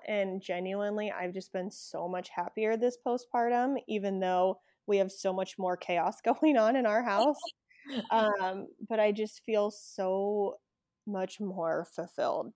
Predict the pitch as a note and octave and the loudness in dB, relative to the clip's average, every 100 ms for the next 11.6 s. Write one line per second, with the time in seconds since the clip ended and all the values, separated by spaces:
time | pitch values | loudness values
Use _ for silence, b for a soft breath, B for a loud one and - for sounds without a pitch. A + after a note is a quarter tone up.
0 | - E3+ D3+ E3+ - - F3+ - F3+ F#3+ | -6 -4 -4 -6 -6 -8 -8 -6 -4 -4
1 | F#3+ F#3 F#3+ - A3 G#3+ F#3 F3+ G3 G3 | -4 -6 -6 -2 0 2 0 -2 -2 0
2 | A3 F#3 E3 - - F3+ F3 F3 E3+ F#3 | 0 2 0 -4 -6 -2 0 0 -2 -6
3 | F3 F#3+ - F3+ - A#3 A#3+ - A3+ A3+ | -6 -6 -6 -10 0 4 4 6 6 6
4 | A#3+ - _ _ _ - F#3 F3+ - G3+ | 2 -8 _ _ _ -4 -4 -4 -2 0
5 | F#3+ - G#3 F#3 E3+ E3+ F3 F3 E3 - | 0 -4 -2 4 4 4 2 0 -2 0
6 | G3+ G3 F#3 F3+ F3 F#3+ G#3+ A3 - G#3 | 0 0 0 -4 -6 -6 -8 -10 -10 -6
7 | G#3 G#3+ A3 G#3 - D#3+ D#3+ E3 - - | -4 -2 -4 -8 -10 -6 -4 -4 -8 -12
8 | F3+ E3+ E3 - D#3 E3+ - - - - | -8 -6 -6 -6 -10 -12 -14 -12 -12 -14
9 | - _ _ _ _ A#3 A#3+ C4+ B3+ G#3 | -18 _ _ _ _ -4 -4 -4 -4 -4
10 | F3 - - _ _ _ - B3+ G#3+ A3+ | -6 -12 -20 _ _ _ -2 0 0 2
11 | B3 B3 B3+ B3+ B3+ | 2 4 4 6 4